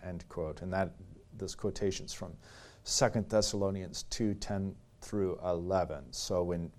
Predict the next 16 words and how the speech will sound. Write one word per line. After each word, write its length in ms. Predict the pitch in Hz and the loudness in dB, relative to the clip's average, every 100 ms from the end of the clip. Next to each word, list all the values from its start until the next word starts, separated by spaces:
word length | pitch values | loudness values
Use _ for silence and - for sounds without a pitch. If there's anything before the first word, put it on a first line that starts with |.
| - | -6
when 180 | 90 85 | -4 -2
people 480 | - 107 104 95 - - - | -2 2 4 2 0 -18 -6
refuse 580 | 98 - 113 117 113 101 | -6 -2 2 6 6 4
to 400 | - 104 95 95 - 101 | 0 2 2 -2 -8 0
love 320 | 104 98 87 | 4 4 2
the 80 | 104 | -4
truth 320 | - 95 87 | -2 -2 -2
and 100 | 87 | -4
be 140 | 90 | -4
saved, 680 | 85 - 113 104 95 - - | -4 2 8 8 6 2 -4
then 200 | 95 87 | -2 0
God 260 | 87 87 87 | 4 4 4
sends 320 | - 87 - | -2 -4 -4
them 160 | 85 82 | -4 -6
strong 400 | - 92 82 80 | -4 -4 -2 -4
delusion. 600 | 80 85 90 87 71 | -4 -4 -4 -6 -8